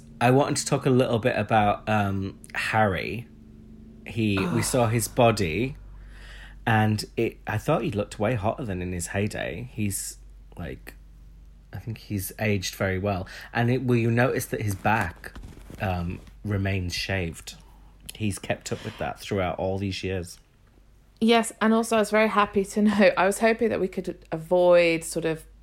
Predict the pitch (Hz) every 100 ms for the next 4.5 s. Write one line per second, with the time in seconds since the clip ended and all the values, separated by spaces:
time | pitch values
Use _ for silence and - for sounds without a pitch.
0 | - 190 180 165 - 175 151 - - -
1 | - 156 160 151 151 151 151 147 - 151
2 | 143 131 - - - 190 185 175 175 160
3 | - - 170 - 196 - 220 - 165 170
4 | 156 151 139 139 139